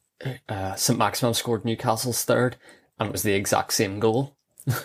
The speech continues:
Speaker 2: It
Speaker 1: So I was
Speaker 2: was.
Speaker 1: like, "Oh, what, what, what a ball in from Sergi," and then was like, "Oh no, Ryan Fraser's just done exactly the same thing." <laughs>
Speaker 2: Was also loving, uh, Saint Maximin's orange headband. It was interesting.
Speaker 1: Yeah, I'm wondering if that's just a bit of superstition or what that is, to take off the Gucci one.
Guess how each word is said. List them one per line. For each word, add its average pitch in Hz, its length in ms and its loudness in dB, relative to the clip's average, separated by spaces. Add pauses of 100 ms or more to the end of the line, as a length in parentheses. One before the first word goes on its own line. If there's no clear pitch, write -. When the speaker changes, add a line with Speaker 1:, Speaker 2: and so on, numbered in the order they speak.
(760)
Speaker 2:
It 214 360 0
Speaker 1:
So 117 100 4
I 110 60 4
was 110 100 2
Speaker 2:
was. - 20 0
Speaker 1:
like, 113 120 4
"Oh, 120 100 6
what, 127 240 6
what, 127 240 4
what 120 240 4
a 110 60 4
ball 95 300 2
in 95 100 0
from 104 160 -2
Sergi," 101 420 2
and 104 160 0
then 90 220 -2
was 92 160 -6
like, 90 160 -4
"Oh 95 80 -4
no, 90 120 -4
Ryan 92 220 -4
Fraser's 92 380 -6
just - 180 -6
done - 220 -6
exactly 95 560 -2
the 92 80 -4
same 90 260 0
thing." 92 460 -4 (200)
<laughs> - 200 -16
Speaker 2:
Was 127 120 2
also 139 280 6
loving, 113 480 4
uh, 110 240 2
Saint 113 140 -6
Maximin's 107 460 -4
orange 113 440 -2
headband. 127 480 -2 (220)
It 117 40 -16
was 110 140 -12
interesting. 123 360 -14 (420)
Speaker 1:
Yeah, 90 120 2
I'm 92 80 -2
wondering 113 260 4
if 104 120 -2
that's - 180 0
just - 120 -4
a - 20 -12
bit - 80 -6
of - 60 -4
superstition - 760 -2
or 90 220 -4
what 98 240 -6
that 101 180 2
is, 107 180 0
to - 60 -10
take - 240 -6
off - 120 -6
the 107 80 -4
Gucci 104 360 0
one. 117 160 -4